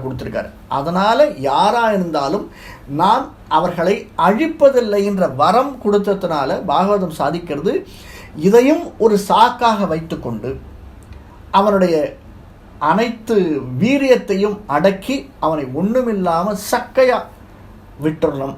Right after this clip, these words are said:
அப்படின்னு பாணாசுரனை விட்டார் அப்படின்னு பாகவதம் சாதிக்கிறது. இந்த, இந்த, இந்த இடத்துல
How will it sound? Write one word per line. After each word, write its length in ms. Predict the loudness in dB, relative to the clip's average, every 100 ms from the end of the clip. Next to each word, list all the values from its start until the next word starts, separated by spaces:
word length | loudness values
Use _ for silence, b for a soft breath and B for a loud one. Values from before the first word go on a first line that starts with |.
| -6
அப்படின்னு 480 | -6 -4 -4 -2 -2 0
பாணாசுரனை 840 | 0 0 -2 -2 -4 -4 -6 -10 -12
விட்டார் 680 | -8 -8 -6 -2 0 0 -4
அப்படின்னு 440 | -8 -6 -4 -2 0
பாகவதம் 480 | 0 0 -2 -4
சாதிக்கிறது. 460 | -8 -8 -12 -14 -14 -16 B B B B -2
இந்த, 460 | 4 4 4 -2 -10 -20 -20 -20 -20 -20 -20 -20 -20 -20 -20 -10 -4
இந்த, 840 | 0 2 2 2 0 -2 -4 -6 -2
இந்த 340 | -2 4 4
இடத்துல 460 | 4 0 0 0